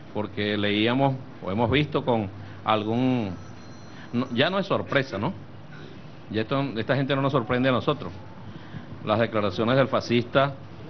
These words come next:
asesino Capriles, fascista asesino, eso es lo que es, fascista asesino. Así no le gusta a él que, que lo llamen. Pero es un fascista y además un asesino culpable de las muertes de los compañeros del día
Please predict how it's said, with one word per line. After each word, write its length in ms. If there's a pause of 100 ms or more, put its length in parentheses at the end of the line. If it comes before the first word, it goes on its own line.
(500)
asesino 600
Capriles, 540 (1200)
fascista 600
asesino, 680
eso 160
es 20
lo 80
que 120
es, 80 (120)
fascista 640
asesino. 480 (480)
Así 180
no 100
le 80
gusta 240
a 40
él 80
que, 140
que 160
lo 80
llamen. 300 (840)
Pero 160
es 40
un 60
fascista 560 (360)
y 60
además 240
un 140
asesino 580 (520)
culpable 680
de 60
las 140
muertes 500 (500)
de 260
los 180
compañeros 640
del 160
día 300